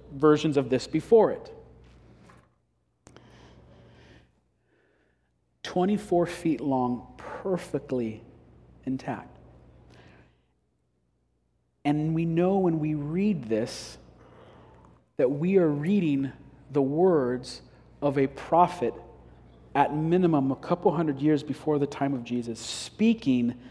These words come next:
about a coming into exile, a coming end to exile, and about a servant figure who is going to come and suffer on behalf of his people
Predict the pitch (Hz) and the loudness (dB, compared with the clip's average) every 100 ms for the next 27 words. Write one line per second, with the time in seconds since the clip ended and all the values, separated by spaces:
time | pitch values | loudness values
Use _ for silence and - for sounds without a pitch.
0 | - - 139 143 143 147 147 - - 180 | -20 -4 2 6 6 4 2 0 0 2
1 | 202 202 - 180 175 185 - - 143 - | 2 0 -2 -4 -2 -2 -4 -4 -2 -2
2 | 165 - - 117 107 110 135 143 - 185 | -2 -4 0 2 2 0 -2 -4 -2 0
3 | 175 175 175 151 151 143 - - - - | 0 2 2 4 2 -4 -12 -20 -6 -4
4 | - 131 - - 123 131 123 - - 143 | 0 0 0 2 4 4 0 -6 -4 0
5 | 147 143 143 143 - - 202 190 143 - | 4 6 6 2 -4 2 4 4 0 0
6 | 143 127 127 117 151 135 - 160 175 180 | 0 2 0 0 0 0 0 0 0 -6
7 | - 175 117 139 - - 196 - 202 180 | -2 0 0 -2 -8 2 2 2 0 0
8 | 160 156 - 165 165 - 156 160 - 123 | 0 -4 -4 -4 -4 -6 -6 -6 -4 -4
9 | - 123 | 0 -2